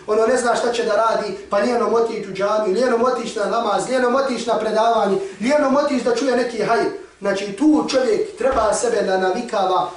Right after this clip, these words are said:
onoliko koliko može. Jer Allah subhanahu wa ta'ala kaže: "Fattakullaha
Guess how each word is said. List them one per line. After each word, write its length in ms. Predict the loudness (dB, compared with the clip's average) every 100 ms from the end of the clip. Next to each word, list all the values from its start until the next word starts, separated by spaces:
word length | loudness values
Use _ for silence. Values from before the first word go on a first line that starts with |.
| -8
onoliko 540 | -4 0 0 -2 -2 -2
koliko 400 | -2 -2 -2 0
može. 320 | 0 0 -4 -8 -6
Jer 120 | -2
Allah 300 | 0 0 -2
subhanahu 440 | -4 -6 -4 -2 -2
wa 80 | 0
ta'ala 360 | 0 0 0 -2 -2
kaže: 480 | 0 0 0 -2 -4 -10 -6
"Fattakullaha 1120 | -2 -2 -2 -2 -2 -4 -2 0 0 0 0